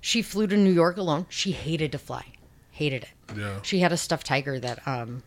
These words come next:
Speaker 1: Nicholas Ray had given her that she had to have on all of her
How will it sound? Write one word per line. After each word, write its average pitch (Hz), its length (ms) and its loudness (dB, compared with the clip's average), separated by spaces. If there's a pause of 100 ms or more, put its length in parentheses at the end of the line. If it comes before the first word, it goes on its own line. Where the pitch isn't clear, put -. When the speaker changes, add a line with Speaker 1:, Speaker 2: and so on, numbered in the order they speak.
(140)
Speaker 1:
Nicholas 156 380 -4
Ray 131 140 -4
had 120 140 -6
given 120 260 -10
her 107 240 -12 (220)
that 143 160 -2
she 127 340 -4
had 139 280 -4
to 120 60 -10
have 120 180 -8 (300)
on 143 80 -4
all 127 120 0
of 113 80 0
her 107 40 -2